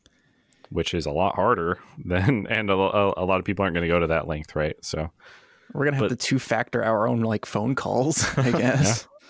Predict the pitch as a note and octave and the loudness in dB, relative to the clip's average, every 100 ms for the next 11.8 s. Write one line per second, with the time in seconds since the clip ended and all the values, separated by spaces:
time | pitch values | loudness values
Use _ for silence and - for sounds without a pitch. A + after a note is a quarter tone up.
0 | - - G2+ G2 F#2+ G#2 - - - - | -20 -6 -2 0 0 -2 -6 -20 -20 -20
1 | - - - - _ - _ - A2+ - | -20 -20 -20 -20 _ -20 _ -6 -6 -6
2 | - - - A2+ - - - _ _ - | -12 -12 -12 -16 -18 -20 -20 _ _ -4
3 | C#3 C3 D3 D3+ C3 A2 F#2 F#2+ F#2+ F#2+ | -2 0 0 0 0 0 2 0 0 -2
4 | E2+ E2+ - F#2+ G2 G#2+ G#2+ F#2+ E2+ F#2+ | -2 -2 -4 -4 -2 -2 0 0 -2 -2
5 | A2 F#2+ F2+ F#2+ F#2+ F#2+ F2+ - - - | -2 -2 0 0 0 0 0 -4 -16 -20
6 | - G2 G2 F#2 G2 F#2 F2 F2 F2 F2+ | -6 -2 0 -2 -4 -6 -8 -4 -2 -4
7 | F2 F2+ F2+ F#2 F2+ F#2 D#2 F2 - F#2 | -2 -4 -2 -2 0 0 -2 -4 -4 -2
8 | F2+ - F2 E2 E2+ F2 G2 A2 A#2 - | -4 -2 -4 -4 -6 -6 -2 -2 -4 -8
9 | - _ _ - - F#2+ G#2 G2 E2 G2+ | -16 _ _ -20 -6 -2 0 0 -2 -4
10 | G2+ G2 D#2+ - E2+ G2 G#2 A#2 G#2+ F#2+ | 0 0 -2 -4 -4 -4 0 -2 0 -2
11 | G2 G2 F#2 F#2+ G#2+ - B2 | -2 -2 -2 -2 -2 -2 -4